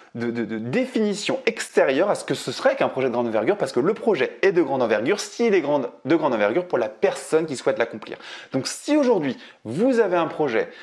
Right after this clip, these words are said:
vous souhaitez atteindre un objectif, réaliser un challenge, dépasser un défi qui est important pour vous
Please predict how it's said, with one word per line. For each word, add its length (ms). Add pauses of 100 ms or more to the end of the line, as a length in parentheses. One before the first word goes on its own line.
(120)
vous 120
souhaitez 560
atteindre 340
un 80
objectif, 600 (380)
réaliser 380
un 140
challenge, 520 (280)
dépasser 380
un 60
défi 520 (300)
qui 500
est 380
important 540
pour 200
vous 380